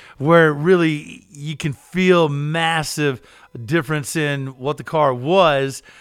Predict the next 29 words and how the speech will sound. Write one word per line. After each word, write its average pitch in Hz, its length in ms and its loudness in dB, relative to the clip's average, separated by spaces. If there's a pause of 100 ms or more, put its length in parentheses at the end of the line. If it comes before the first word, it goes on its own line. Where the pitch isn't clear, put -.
(200)
and 139 220 -4
before 185 380 4
you 156 160 2
started 143 300 0
the 135 80 -4
weekend 139 580 -2 (300)
and 143 120 -8
what 156 140 -4
it 156 100 -4
is 151 380 -2 (140)
after 143 300 0
the 147 80 -8
weekend 143 420 -6
is 120 100 -8
finished 147 340 -6
in 127 80 -8
a 113 40 -10
project 120 440 -4
like 117 180 -8
this. 117 280 -8 (320)
Like, 147 240 0
it 180 120 -2
is 143 140 -4
so 190 380 -2
dramatically, 147 640 -4
I 165 120 4
drove 180 340 0
this 175 120 -2
Challenger 147 580 -4